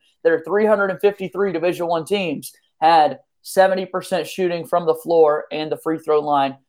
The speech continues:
and that was Mark Williams. So, yeah, no, I'm, I'm so fired up to see where he could end up potentially in the N B A.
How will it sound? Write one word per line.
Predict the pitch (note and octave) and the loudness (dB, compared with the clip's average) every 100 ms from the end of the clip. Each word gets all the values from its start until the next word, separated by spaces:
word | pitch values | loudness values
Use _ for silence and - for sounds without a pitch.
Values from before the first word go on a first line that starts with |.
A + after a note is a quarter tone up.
| _ | _
and | D3+ | -2
that | D#3 C3 | 0 0
was | D3 | -2
Mark | C#3+ C3+ C3 | -2 -2 2
Williams. | D3 C3 C3 C3 | 2 2 -2 -2
So, | D#3 C#3+ C3+ - _ - | 2 4 2 -4 _ 0
yeah, | D#3 A#2 | 2 2
no, | D3 B2 | -2 0
I'm, | D3 D#3+ D3 - | 0 0 -2 -6
I'm | D3 | -6
so | - E3 D3+ | 0 2 2
fired | D3+ C3+ C3 | 2 2 2
up | C3+ - | 0 -2
to | C3 | -8
see | D#3+ | -6
where | C#3+ C#3+ | -4 -6
he | D3+ | -6
could | D#3 C#3+ | -4 -2
end | D#3 D3+ | 0 0
up | - | -2
potentially | C#3 - D3 - D3 C#3 - _ - | -4 -4 -4 -2 -2 -2 -6 _ -10
in | C#3+ | -6
the | C3+ | -4
N | C#3 | -4
B | D3 | -2
A. | - - | -2 -4